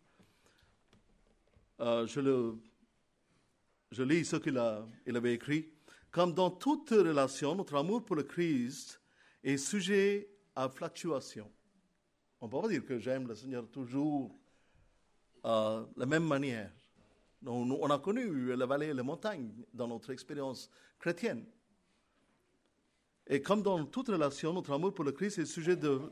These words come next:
euh, sujet à fluctu-, fluctuation. Bien que cette, euh, fluctuation,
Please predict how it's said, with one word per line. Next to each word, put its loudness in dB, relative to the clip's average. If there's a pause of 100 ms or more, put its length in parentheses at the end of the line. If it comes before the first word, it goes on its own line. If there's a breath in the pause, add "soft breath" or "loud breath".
(500)
euh, 2
sujet 0
à 4
fluctu-, -2 (280)
fluctuation. -4 (1700 soft breath)
Bien 6
que 0
cette, 2
euh, 4 (500)
fluctuation, -2